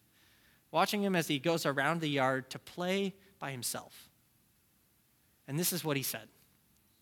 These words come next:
He said, "I already knew that possessions don't equal happiness. I mean, doesn't everybody? At least we all profess to know that our things won't bring us true satisfaction.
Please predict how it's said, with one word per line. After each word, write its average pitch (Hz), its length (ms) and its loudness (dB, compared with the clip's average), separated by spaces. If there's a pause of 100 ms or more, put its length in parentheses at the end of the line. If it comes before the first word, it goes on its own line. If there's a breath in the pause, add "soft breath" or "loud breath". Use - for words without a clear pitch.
(1080)
He 196 120 0
said, 175 400 8 (260)
"I 175 140 6
already 214 440 4
knew 165 420 4 (180)
that 139 160 -2
possessions 147 640 2
don't 143 240 2
equal 131 240 -6
happiness. 117 640 -2 (220)
I 147 60 -6
mean, 151 160 6
doesn't 160 280 8
everybody? 170 580 4
At 156 120 4
least 202 260 4
we 175 120 2
all 156 220 6
profess - 720 2
to 175 120 -2
know 185 240 2
that 170 140 2
our 151 100 6
things 185 440 0
won't 160 240 -2
bring 156 240 2
us 127 100 -2
true 147 200 -6
satisfaction. 127 800 0